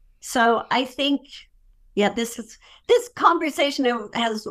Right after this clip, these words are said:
wound around us. We have thought about what we're really meaning, but I think it's, it's a transition in our world that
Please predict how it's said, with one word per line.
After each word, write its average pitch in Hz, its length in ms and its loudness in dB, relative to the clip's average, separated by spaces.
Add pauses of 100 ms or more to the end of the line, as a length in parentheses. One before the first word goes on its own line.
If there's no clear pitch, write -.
wound 214 360 4
around 214 420 2
us. 185 260 -2
We 208 260 0
have 190 360 -2
thought 208 260 4
about 190 380 -2
what 190 240 2
we're 190 160 -6
really 185 320 0
meaning, 175 760 -2
but 185 200 2 (560)
I 233 160 0
think 330 380 -2 (500)
it's, - 560 -4
it's - 240 -2
a 311 60 -2
transition 302 880 0
in 233 140 0
our 214 240 -2
world 185 380 -2
that 170 180 -2